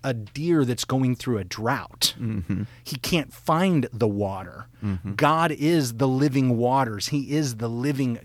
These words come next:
Speaker 1: God. But this deer can't find him, and so he is panting. He is longing. Uh,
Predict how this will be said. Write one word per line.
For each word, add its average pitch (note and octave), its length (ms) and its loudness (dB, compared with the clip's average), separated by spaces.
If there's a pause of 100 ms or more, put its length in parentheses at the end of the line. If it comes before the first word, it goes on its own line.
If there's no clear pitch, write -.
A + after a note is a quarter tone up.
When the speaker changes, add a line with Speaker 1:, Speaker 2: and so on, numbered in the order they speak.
Speaker 1:
God. A2 520 -4 (380)
But C#3+ 200 0
this B2+ 200 0
deer C#3+ 380 0
can't - 400 -6
find E3+ 460 2
him, F#2 220 -10
and B2+ 200 0
so C3+ 200 0
he C3 180 -2
is A2 160 -8
panting. C#3+ 800 -2 (280)
He C#3+ 260 -4
is A2 180 -4
longing. A2+ 880 0 (340)
Uh, - 100 -12